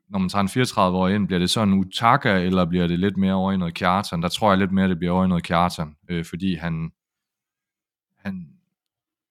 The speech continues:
altså, han har også stadig noget fart og noget, ja, noget, altså, noget målnæse, øh, og kender ligaen. Så jeg synes, det er en signing, der giver god mening, men ja,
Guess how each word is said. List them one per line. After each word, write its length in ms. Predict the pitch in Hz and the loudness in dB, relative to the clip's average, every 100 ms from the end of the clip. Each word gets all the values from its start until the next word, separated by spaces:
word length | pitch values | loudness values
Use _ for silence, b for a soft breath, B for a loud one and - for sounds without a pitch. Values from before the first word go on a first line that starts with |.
| _ | _
altså, 180 | _ - | _ -20
han 100 | 92 | -10
har 200 | 87 92 | -4 -2
også 160 | 90 - | -2 -4
stadig 260 | 95 95 | -2 0
noget 160 | 92 85 | 2 -2
fart 420 | - 107 87 76 92 | 0 2 2 0 -6
og 240 | 87 82 | -4 -2
noget, 500 | 82 80 80 80 85 90 | -2 -2 -2 -4 -8 -6
ja, 140 | 92 - | -8 -6
noget, 260 | 92 92 87 | -4 -4 -4
altså, 200 | 92 92 - | -8 -10 -8
noget 160 | 101 101 | -4 -2
målnæse, 680 | 113 120 113 101 98 95 85 - | 2 2 2 0 0 -4 -6 -6
øh, 280 | 92 87 82 | -4 -4 -6
og 80 | |
kender 240 | 90 98 95 | -6 -2 0
ligaen. 480 | 87 87 85 80 78 | 0 0 0 -2 -4
Så 120 | 92 | -2
jeg 160 | 98 | 0
synes, 260 | - 131 113 | 2 0 0
det 200 | 104 98 | 2 4
er 320 | 95 95 92 92 B B B B | 4 4 2 -2 B B B B
en 60 | 101 | 2
signing, 380 | 107 104 104 | 4 6 4
der 60 | 92 | 4
giver 120 | 87 | 2
god 240 | - 127 104 | 4 4 6
mening, 480 | 101 113 110 95 | 6 4 4 4
men 320 | 87 87 85 82 _ _ | 6 4 2 -2 _ _
ja, 100 | - | -8